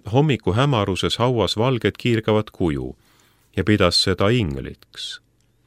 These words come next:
Jeesuse õpilased, kes olid lihtsad inimesed, võisid olla liiga hirmul, et tema surnu kohe ära varastada.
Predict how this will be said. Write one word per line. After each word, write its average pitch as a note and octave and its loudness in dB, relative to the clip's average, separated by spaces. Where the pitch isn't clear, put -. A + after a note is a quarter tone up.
Jeesuse G2 4
õpilased, D2 -2
kes - -2
olid F#2+ 0
lihtsad A#2+ 0
inimesed, A2+ -2
võisid B2+ 2
olla A2+ 2
liiga B2 0
hirmul, G#2+ -2
et F#2+ -4
tema F#2 2
surnu F2 0
kohe F2 -2
ära F#2+ 0
varastada. D2 -8